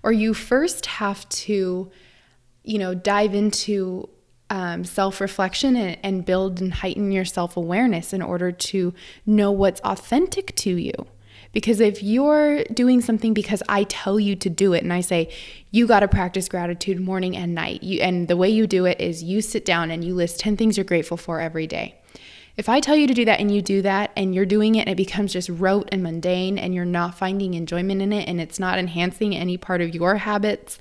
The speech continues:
or, you know, your goals or whatever, then that's not authentic to you. And so why start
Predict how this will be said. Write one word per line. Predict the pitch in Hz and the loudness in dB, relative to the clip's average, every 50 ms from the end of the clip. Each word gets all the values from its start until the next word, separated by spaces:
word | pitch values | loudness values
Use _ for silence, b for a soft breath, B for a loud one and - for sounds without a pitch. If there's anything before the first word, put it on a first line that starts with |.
| B B B B B B B B | B B B B B B B B
or, | - 190 190 | -2 0 0
you | 175 175 - 196 202 185 | 0 0 0 -2 -2 0
know, | 185 170 160 160 151 - - - | 0 -2 -2 -4 -6 -6 -8 -6
your | 185 196 190 202 | -2 0 0 0
goals | 196 185 196 190 190 190 196 190 | 0 2 2 2 2 0 -2 -2
or | 180 170 | -2 -2
whatever, | 165 165 165 175 180 190 233 254 294 302 B B B B B B B B B | -2 -2 -2 -2 0 0 0 0 0 -2 B B B B B B B B B
then | - 247 247 247 254 | 2 4 4 4 4
that's | 269 311 370 - - | 4 2 -2 -4 -4
not | - 403 381 381 370 | -2 -2 0 0 0
authentic | 349 311 269 - - 233 240 254 - 254 240 - | -2 -2 -2 -2 -2 0 0 2 0 -2 -6 -6
to | - - 190 | -6 -4 -4
you. | 175 170 170 165 - - - - _ - | -4 -4 -6 -6 -8 -8 -12 -12 _ -2
And | 226 220 226 226 220 | 0 2 2 2 0
so | 226 - 240 220 214 220 | -2 0 0 2 2 2
why | 214 196 202 208 214 247 294 330 | 0 0 0 0 2 2 0 0
start | 320 - - - - 247 233 226 220 214 208 - - - | -2 -4 -8 -6 -4 -4 -2 -2 -2 -4 -6 -8 -12 -16